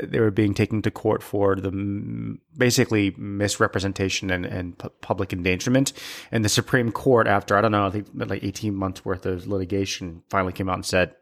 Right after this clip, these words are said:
"Nah, they're fine. This is just, like, a smear campaign." So apparently India loves their, their,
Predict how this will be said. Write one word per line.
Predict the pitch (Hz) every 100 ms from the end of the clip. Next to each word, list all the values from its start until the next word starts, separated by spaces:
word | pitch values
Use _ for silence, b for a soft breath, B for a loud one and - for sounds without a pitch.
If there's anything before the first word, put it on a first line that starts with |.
| _ -
"Nah, | 104 101 95
they're | 98
fine. | 92 98 87 87 85 85
This | 95 92
is | 85
just, | 87 92
like, | -
a | 87
smear | - 101 90
campaign." | - - - - - B B B B -
So | 117 98 95 92 90 - _
apparently | - - - 123 120
India | 135 139 127
loves | 120 120 123
their, | 117 120 120 120 - 113
their, | 120 117 113 113